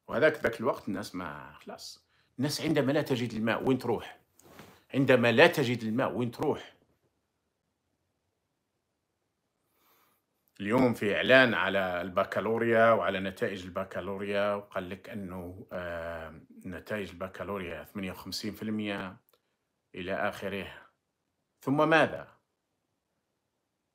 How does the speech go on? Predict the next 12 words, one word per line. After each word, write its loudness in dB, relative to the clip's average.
طيب، 10
هام 8
ثلاثمية 4
وخمسين 0
ألف 2
أو 2
قريب 2
أربعمية 2
ألف 0
رايحين 2
يدخلوا 0
للجامعات. -6